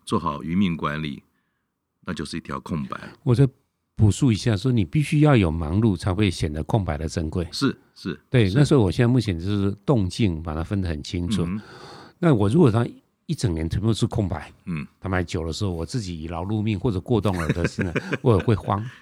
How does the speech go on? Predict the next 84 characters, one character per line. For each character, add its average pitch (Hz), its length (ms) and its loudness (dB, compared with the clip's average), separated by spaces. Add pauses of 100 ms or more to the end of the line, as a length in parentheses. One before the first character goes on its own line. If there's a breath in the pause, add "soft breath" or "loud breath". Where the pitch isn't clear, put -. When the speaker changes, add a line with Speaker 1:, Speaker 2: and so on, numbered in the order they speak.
(120)
Speaker 1:
对， 73 160 -10
对， - 320 -20
对。 - 120 -18
Speaker 2:
对， 131 120 0
可 135 100 0
是 190 80 4
我 127 140 2
这 - 220 -2
个 147 80 4
在 135 140 0
这 131 140 0
时 107 160 -4
间 107 140 2
里 101 60 2
面， 98 200 2
这 123 140 0
段 113 200 2
的 87 180 0
可 - 80 -12
能 90 100 -4
这 120 100 0
两 90 120 -2
个 85 80 -4
礼 78 100 -6
拜 90 160 -2
呢， 87 160 -4
就 98 100 -2
疯 104 240 -4
狂 90 220 -6
的 85 200 -6 (120 loud breath)
Speaker 1:
嗯。 80 160 -8 (140 loud breath)
Speaker 2:
露 117 180 -2
营 82 200 -4
啊、 85 100 -8
录 98 200 -2
音 92 260 -2
啊、 87 140 -4
Speaker 1:
嗯。 - 20 -6
Speaker 2:
上 95 220 -6
课 98 240 -2
啦， 82 300 -6
Speaker 1:
嗯。 82 60 -8
Speaker 2:
然 80 100 -6
后 95 100 -2
演 87 220 -2
讲 78 220 -8
啦， 76 100 -6
什 - 120 -8
么 82 60 -8
东 85 160 -6
西 - 140 -12
的。 - 80 -10 (120)
Speaker 1:
嗯。 80 140 -10
嗯。 73 100 -14
Speaker 2:
可 - 80 0
是 143 80 0
回 151 160 0
头 113 140 0
当 123 180 2
这 139 120 0
边 123 160 2
的 113 120 4
活 101 200 0
动 117 120 4
结 92 220 -2
束 101 180 -4
之 95 160 -6
后， 95 160 -6
Speaker 1:
嗯。 82 120 -8 (320 loud breath)
Speaker 2:
眼 95 160 -2
看 131 160 2
着 110 80 4
眼 85 180 0
前 85 160 -4
就 110 140 2
有 92 60 2
两 85 180 -2
个 82 80 -4
礼 78 120 -4
拜 92 200 -2
的 78 120 -6
完 80 280 -4
全 78 240 -6
的 78 200 -6